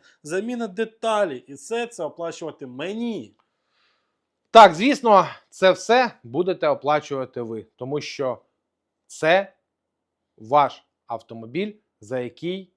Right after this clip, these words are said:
Speaker 2: ви платите. Страховочку треба буде заплатити, треба буде масла,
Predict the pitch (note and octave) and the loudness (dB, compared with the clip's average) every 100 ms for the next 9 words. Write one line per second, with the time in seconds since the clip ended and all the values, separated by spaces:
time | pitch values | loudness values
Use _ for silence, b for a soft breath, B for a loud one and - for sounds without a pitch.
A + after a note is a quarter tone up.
0 | _ G2+ G#2+ C3+ C#3+ _ _ _ _ - | _ -20 -10 -10 -10 _ _ _ _ -6
1 | B2+ A2+ - _ _ _ _ _ _ - | -4 -4 -10 _ _ _ _ _ _ -6
2 | - D#3+ E3+ D#3+ - D3+ D#3 D3 C#3+ C#3+ | -2 0 2 0 -6 -8 -6 -4 -4 -6
3 | C#3 B2+ C3 C3+ C3 C3+ A#2+ A#2 b b | -6 -6 -6 -6 -8 -10 -10 -12 b b
4 | D3 F#3+ G3 G3 G3 F#3+ F3 - C3 D#3 | -2 -2 0 0 0 2 0 -2 2 6
5 | D#3+ D3+ | 6 6